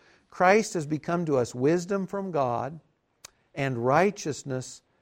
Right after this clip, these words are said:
and sanctification and redemption." The sanctification is holiness, hagios, it's the same word. Christ has become those things for us. We don't provide them.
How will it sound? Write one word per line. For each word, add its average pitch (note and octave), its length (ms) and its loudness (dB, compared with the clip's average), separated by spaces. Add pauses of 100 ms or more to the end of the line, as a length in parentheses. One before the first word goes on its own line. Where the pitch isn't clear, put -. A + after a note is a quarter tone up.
(140)
and B2+ 140 -4
sanctification C3+ 1080 -6 (380)
and B2 180 -4
redemption." A#2 760 -8 (640)
The B2 100 -8
sanctification C3+ 800 -4
is A2+ 120 -8
holiness, B2 540 -2
hagios, A2+ 640 -6
it's - 180 -20
the A#2+ 100 -12
same B2 320 -10
word. G#2+ 340 -10 (1300)
Christ A#3 560 2
has E3+ 140 0
become D#3 420 -2
those C#3+ 280 2
things C3 260 -6
for C3 260 0
us. - 120 -12
We D3 120 2
don't F3 220 0
provide B2 520 -2
them. C3+ 220 -18